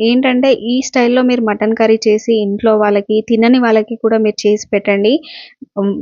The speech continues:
వాళ్ళు ఇష్టంగా వాళ్ళు తినడానికి ఇష్టపడతారండి. So, ఆ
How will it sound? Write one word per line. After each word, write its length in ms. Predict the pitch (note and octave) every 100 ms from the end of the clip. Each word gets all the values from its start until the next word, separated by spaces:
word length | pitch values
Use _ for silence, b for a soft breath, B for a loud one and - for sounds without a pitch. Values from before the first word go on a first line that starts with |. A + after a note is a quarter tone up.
| F#3 G#3+
వాళ్ళు 240 | G#3+ A3 G#3+ A3
ఇష్టంగా 680 | - - C4 C4 C#4 C#4+ B3
వాళ్ళు 200 | A3+ G#3+
తినడానికి 560 | G#3+ G#3+ G#3+ A3 A3
ఇష్టపడతారండి. 800 | G#3+ - G#3+ G3+ G#3 F#3 F3+ G#3 G4+ - _ b _ -
So, 60 | C4+
ఆ 240 | B3